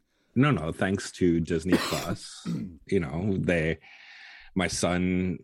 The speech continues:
Speaker 1: has watched every single episode of Chippendales prior to this, right? 'Cause it was just like, "Okay, what am I gonna watch?"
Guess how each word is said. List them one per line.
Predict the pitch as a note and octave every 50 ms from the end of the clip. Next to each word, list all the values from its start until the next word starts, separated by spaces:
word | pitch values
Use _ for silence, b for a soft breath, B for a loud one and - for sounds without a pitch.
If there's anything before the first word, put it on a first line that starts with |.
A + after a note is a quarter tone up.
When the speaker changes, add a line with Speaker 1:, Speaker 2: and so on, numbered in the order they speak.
| - _ -
Speaker 1:
has | - F#2 E2+ D#2+ D#2+ D2+
watched | F2 E2 D#2+ D#2+ E2 D#2+ - -
every | E2+ D#2+ D#2+ E2
single | D2+ - E2+ E2 E2 D2+
episode | D2 D2+ - - - - E2 D#2
of | D2+ C#2+
Chippendales | - - D#2+ D2 E2+ D#2+ D#2+ D#2 D#2+ - -
prior | - - F#2 E2+ E2+ D#2+ D#2 D#2 -
to | - - D2
this, | C#2+ C#2 C#2 D2 D#2 F2+ - - - - - _ _ -
right? | - D#2+ F2 F#2+ A2+ G2+ -
'Cause | - E2+ D#2 D#2+
it | E2+
was | E2 D#2+ D2+ D2
just | - E2 D#2 -
like, | - E2 D#2+
"Okay, | - - - F2
what | E2 E2+ F2 E2+
am | E2+ E2+
I | E2 D#2+
gonna | E2 E2 D#2+ D#2+
watch?" | D#2 D2+ D2 - - - - - - - -